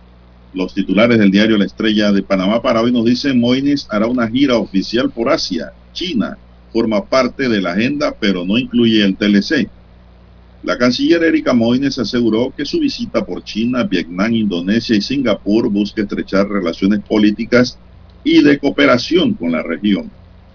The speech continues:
También tenemos que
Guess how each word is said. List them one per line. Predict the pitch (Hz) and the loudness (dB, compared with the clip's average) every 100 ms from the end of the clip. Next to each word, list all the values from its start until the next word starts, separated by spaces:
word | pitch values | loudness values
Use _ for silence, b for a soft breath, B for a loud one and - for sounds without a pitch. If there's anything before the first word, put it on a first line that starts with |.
| - - - - - - - - - - - - - | -20 -20 -20 -20 -20 -20 -20 -20 -20 -20 -20 -20 -20
También | - - 92 107 294 - - - - - - - - - - | -16 -2 2 4 2 -4 -18 -20 -20 -20 -20 -20 -20 -20 -10
tenemos | - 127 123 131 143 - | -2 2 2 2 0 -2
que | 113 113 101 95 | 2 4 4 2